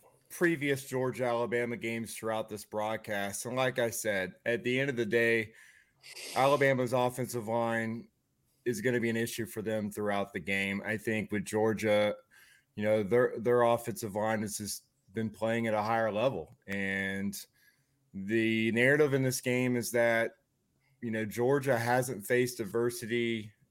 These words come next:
and, and Alabama has. And, and that, and that's gonna be an aspect that could bear fruit for Alabama if, if Georgia gets punched in the mouth early in this game. But it's also,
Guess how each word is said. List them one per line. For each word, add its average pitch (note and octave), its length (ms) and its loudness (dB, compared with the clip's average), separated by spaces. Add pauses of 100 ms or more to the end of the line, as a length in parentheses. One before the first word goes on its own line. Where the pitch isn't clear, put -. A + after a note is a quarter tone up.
(160)
and, G2+ 220 -6
and G#2 180 -2
Alabama A#2 520 2
has. F#2+ 600 0 (680)
And, F#2 320 -4
and G2+ 320 -2
that, A2 280 0
and A2+ 260 -2
that's A#2+ 280 2
gonna A#2 200 -2
be A#2 140 0
an A2 60 0
aspect A2+ 760 0
that G#2 500 0 (260)
could A2 240 -2
bear A#2 220 4
fruit B2 300 -2
for A2+ 160 -4
Alabama G#2+ 540 0
if, G#2 360 -2
if G#2+ 180 -8
Georgia A2 360 -2
gets A2 200 -6
punched A2 360 -4
in G#2+ 60 -4
the G2 60 -2
mouth G#2 420 -2
early B2 280 2
in G2+ 80 -2
this F#2+ 180 -6
game. G2 360 -2
But G2+ 160 -2
it's G2 160 -6
also, A2+ 600 2